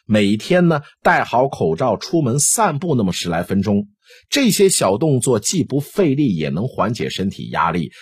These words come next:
身体舒服，心情也会跟着好起来。还有就是建议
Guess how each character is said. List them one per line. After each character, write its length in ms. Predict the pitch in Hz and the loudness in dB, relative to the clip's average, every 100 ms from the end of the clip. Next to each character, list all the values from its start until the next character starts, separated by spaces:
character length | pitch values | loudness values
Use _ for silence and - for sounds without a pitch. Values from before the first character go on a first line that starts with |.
| - | -8
身 300 | - 202 104 | 2 4 4
体 160 | - | 0
舒 300 | 71 - 123 | -4 0 0
服， 220 | 113 - - _ _ | 0 -6 -12 _ _
心 380 | - - 208 196 | -4 0 2 2
情 380 | - - 65 - _ _ | 0 -2 -4 -6 _ _
也 340 | - 90 67 | -2 0 0
会 220 | 65 - 82 | -2 -2 -2
跟 220 | - 76 | -2 -4
着 120 | 73 | -6
好 220 | - 53 | -8 -8
起 160 | - - | -8 -12
来。 100 | - - _ _ _ _ _ _ - - | -16 -20 _ _ _ _ _ _ -20 -18
还 160 | - 143 | 0 2
有 140 | 170 | 4
就 160 | 117 143 | 4 2
是 240 | - 110 - - _ - | 2 -2 -4 -18 _ -4
建 380 | - 208 139 | 2 4 4
议 320 | 131 127 90 | 2 0 0